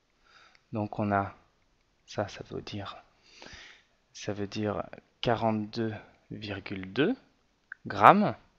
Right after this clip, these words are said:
Et pour passer de grammes en milligrammes, euh, on a mille fois plus de milligrammes, euh, de mille fois plus que quarante-deux virgule deux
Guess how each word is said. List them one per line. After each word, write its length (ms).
Et 100
pour 200
passer 520
de 140
grammes 340
en 60
milligrammes, 720
euh, 680
on 240
a 280
mille 260
fois 280
plus 680
de 280
milligrammes, 760
euh, 540
de 340
mille 220
fois 240
plus 500
que 80
quarante-deux 560
virgule 400
deux 240